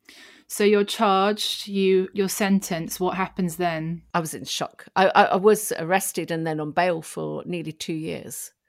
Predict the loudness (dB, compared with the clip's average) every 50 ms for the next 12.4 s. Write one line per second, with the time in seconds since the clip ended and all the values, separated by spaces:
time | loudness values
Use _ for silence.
0 | _ _ _ _ _ _ _ _ _ _ -14 -12 -10 -10 -10 -12 -12 _ -12 -10
1 | -8 -8 -8 -8 -8 -8 -8 -10 -12 _ _ _ -20 -16 -12 -10 -10 -10 -10 -12
2 | -16 -16 _ -16 _ -6 -6 -6 -6 -8 -10 -10 -8 -8 -8 -8 -10 _ _ _
3 | _ _ _ _ _ _ _ -12 -2 -2 -2 0 0 0 0 0 0 -2 0 2
4 | 0 0 2 0 -2 -2 -2 -4 -6 -8 -12 _ _ _ _ _ _ _ _ _
5 | _ -2 -2 0 0 -2 -6 -6 -10 -10 -8 -4 0 0 0 0 -2 -4 -6 -6
6 | -6 -6 _ -6 -6 -4 -2 -2 -2 -4 -4 -4 -6 -6 -6 -8 -6 -6 -6 -6
7 | -6 -10 _ -8 -8 -6 -4 -4 -6 -6 -8 _ _ _ _ _ _ _ _ _
8 | -8 -6 -6 -4 -2 -4 -4 -2 -4 -4 -6 -4 -8 -10 -8 -8 -10 -10 -10 -6
9 | -4 -4 -2 -4 -4 -4 -4 -4 -2 -2 -4 -4 -4 -6 -6 -4 -2 -2 -2 -2
10 | -2 -2 -2 -2 -2 -4 -4 -4 -6 _ -6 -4 -4 -4 -4 -6 -6 -8 -8 -8
11 | -8 -8 -8 -8 -6 -8 -8 _ -10 -12 -10 -8 -6 -6 -4 -4 -4 -4 -6 -8
12 | -10 -10 -4 -2 -2 -2 -2 -4